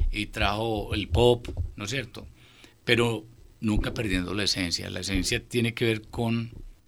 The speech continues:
para quién cantamos nosotros, para la gente, qué le cantamos a la gente, qué decimos en nuestras canciones, o en las canciones que componen otros y que nos parecen que son textos para el momento indicado de nuestro país.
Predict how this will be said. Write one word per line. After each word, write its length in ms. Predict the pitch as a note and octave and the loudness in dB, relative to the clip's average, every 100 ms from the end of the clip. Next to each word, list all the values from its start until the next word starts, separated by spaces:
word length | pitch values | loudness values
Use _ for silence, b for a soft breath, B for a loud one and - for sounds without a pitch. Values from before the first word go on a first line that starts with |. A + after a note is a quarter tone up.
| _ _ _ _ | _ _ _ _
para 240 | - G2+ F#2+ | 4 4 4
quién 240 | B2 A#2 | 2 2
cantamos 400 | C#3 B2 C3+ B2 | 2 2 2 2
nosotros, 460 | A2+ B2 A2 - - | 2 0 -2 -6 -6
para 200 | G#2+ G#2 | -2 -2
la 120 | G2 | -2
gente, 460 | G2+ G#2+ F2+ - G2+ - | 0 0 0 -8 -18 -4
qué 220 | B2 B2 | 4 4
le 140 | A#2+ | 4
cantamos 480 | - F#2+ - G2 G#2 | 0 -4 -2 -4 -2
a 40 | G2+ | -4
la 160 | F#2 | -4
gente, 440 | G#2 G#2 - - - - - - | -4 -6 -8 -20 -20 -20 -18 0
qué 160 | B2+ | 4
decimos 440 | B2 A2 A#2+ A2+ A2 | 6 6 4 4 2
en 140 | G2+ | -2
nuestras 320 | F#2 - F#2 | -4 -8 -8
canciones, 600 | - F2+ - B2 G2+ - - B B B B B - | -8 -6 -4 -4 -2 -6 -8 B B B B B 0
o 200 | A2+ G#2 | 6 6
en 80 | G2+ | 6
las 160 | G2+ | 4
canciones 440 | - G2 G2 G#2 - | 4 2 2 2 0
que 100 | A2+ | -2
componen 480 | A2 G2 F#2+ G#2 A2+ | -4 0 0 0 0
otros 320 | A2 A#2 G#2+ | -2 -2 -4
y 60 | |
que 100 | G#2 | -2
nos 160 | G2 F#2+ | -4 -2
parecen 540 | F#2 F#2 F#2 A2+ A2 - B | -2 -2 0 0 -2 -6 B
que 140 | - G2 | -4 0
son 160 | F#2 | 0
textos 520 | - G#2+ - A#2 - - B B B | 2 0 2 -2 -4 -10 B B B
para 200 | G2 F#2+ | -2 2
el 100 | F#2+ | 2
momento 680 | F#2+ F#2 F#2+ F#2 A#2 A2 - | 2 2 2 0 0 -2 -2
indicado 500 | - F#2+ F#2+ - G2 | -4 -4 -4 -4 -2
de 80 | A2 | -2
nuestro 280 | G#2 - G2 | -4 -6 -10
país. 500 | G2 G2 A2+ G#2 - | -6 -4 -2 -2 -6